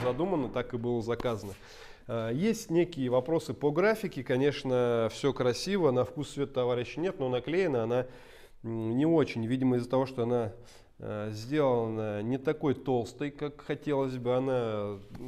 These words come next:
тоненькая, и за счёт этого здесь очень много пузырей, много складок, недоклеек. Но ш-,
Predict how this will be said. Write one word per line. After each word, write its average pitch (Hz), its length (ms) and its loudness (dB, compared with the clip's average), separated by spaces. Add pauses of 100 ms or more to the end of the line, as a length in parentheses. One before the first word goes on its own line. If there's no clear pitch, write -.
(180)
тоненькая, 139 840 2
и 143 320 -2
за 123 160 -2
счёт 135 280 -6
этого 160 340 -2
здесь 120 300 -4
очень 143 280 -2
много 123 320 0
пузырей, 143 640 -4 (340)
много 135 440 2
складок, 160 600 0
недоклеек. 127 720 0
Но 175 320 2
ш-, - 180 -16